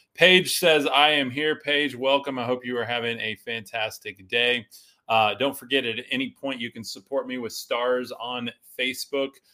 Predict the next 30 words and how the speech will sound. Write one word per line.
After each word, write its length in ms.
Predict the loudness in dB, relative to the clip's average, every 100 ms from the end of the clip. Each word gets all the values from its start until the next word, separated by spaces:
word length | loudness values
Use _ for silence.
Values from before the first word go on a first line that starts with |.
| _ _
uh, 240 | -4 -2
super 380 | -4 -4 -4 -4
chats 420 | -4 -2 0 -2 -10
on 180 | -8 -8
YouTube. 800 | -2 0 0 -2 -4 -4 -4 -10 _ _ _ -6
And 320 | -4 -2 -2
then 180 | -2 -2
if 160 | -6
you're 160 | -6 -4
over 320 | -2 0 -2
on 240 | -2 -6 -10
TikTok 580 | -12 -12 -4 -2 -2 -6
or 180 | -10
Instagram, 600 | -10 -10 -12 -10 -8 -6
you 140 | -8 -10
can, 320 | -10 -10 -10 -8
uh, 240 | -6 -6 -4
drop 240 | -4 -4
the 80 | -8
gifts 340 | -6 -6 -6
as 140 | -10 2
well. 320 | 6 6 2
So 240 | -2 -2
thank 320 | 2 2 2 0
you 80 |
guys 300 | 2 4 4
for 120 | 0 2
that. 220 | 2 2
Shelly, 400 | 2 4 6 4
welcome. 500 | 4 2 2 -4